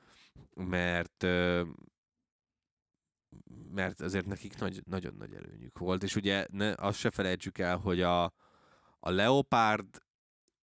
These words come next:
többször megvádolták azzal, hogy csalnak azzal, hogy mennyi,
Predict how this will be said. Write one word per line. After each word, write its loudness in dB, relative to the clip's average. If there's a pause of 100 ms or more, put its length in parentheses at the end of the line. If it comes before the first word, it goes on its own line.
(680)
többször 2
megvádolták 0
azzal, 0
hogy -4
csalnak -2
azzal, -4
hogy -6
mennyi, -4